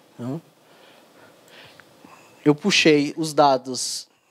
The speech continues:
pra um data frame que tá lá em memória, que são tabelas que você pode consultar depois. É, eu só preciso de um passo anterior aqui pra transformar esse data frame em uma tabela selecionável. Então,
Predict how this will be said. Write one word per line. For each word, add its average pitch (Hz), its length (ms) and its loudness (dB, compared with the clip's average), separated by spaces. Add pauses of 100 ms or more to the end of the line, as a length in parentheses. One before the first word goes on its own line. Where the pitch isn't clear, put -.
(200)
pra 202 100 -2
um 226 80 0
data 175 300 2
frame 202 480 -4
que 151 120 -8
tá 143 220 -4
lá 139 320 -2
em 160 60 -4
memória, 151 680 0
que 151 340 -6
são 139 240 -6
tabelas 143 640 0
que - 80 -14
você 139 160 -8
pode 127 240 -6
consultar 127 520 -4
depois. 143 480 -2 (680)
É, 139 400 2
eu 165 80 0
só 208 100 2
preciso 240 360 -2
de 220 80 0
um 220 80 0
passo 202 400 2
anterior 160 680 2
aqui 190 460 -4 (1200)
pra 180 120 4
transformar 180 760 2
esse 202 320 2
data 180 260 0
frame 170 640 0 (300)
em 160 100 -2
uma 190 180 2
tabela 180 460 4
selecionável. 185 920 0
Então, 147 520 -2